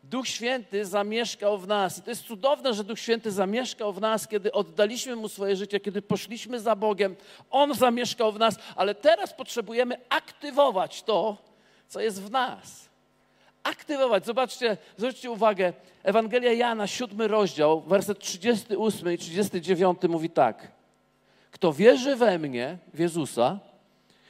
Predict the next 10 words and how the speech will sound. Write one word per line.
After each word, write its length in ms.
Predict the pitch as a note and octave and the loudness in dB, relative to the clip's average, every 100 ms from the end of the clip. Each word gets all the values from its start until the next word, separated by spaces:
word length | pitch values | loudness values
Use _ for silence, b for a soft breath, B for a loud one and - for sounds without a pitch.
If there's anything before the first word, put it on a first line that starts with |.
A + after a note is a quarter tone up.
| B - | B -2
„jak 180 | F3 | 0
powiada 460 | - G3 G#3+ B3 C4+ | 2 4 4 2 0
Pismo, 960 | - B3 F#3+ E3+ E3 C#3+ B2+ C3+ D3+ F3+ _ b b b | -2 -6 -6 -6 -8 -10 -4 -4 -4 -6 _ b b b
z 140 | C#3+ | -6
wnętrza 560 | D3+ E3+ B3+ D4 - F#3 | -4 0 0 0 0 2
jego 260 | F#3 F#3+ | 2 0
popłyną 540 | - F#3 G3 B3 A#3+ G#3 | 0 -2 0 -2 0 2
rzeki 320 | G#3+ A3+ A#3 | 0 -2 -6
wody 260 | G3+ G#3 G3+ | -4 -2 2
żywej”. 380 | A#3 E3 G#2+ | 2 2 -2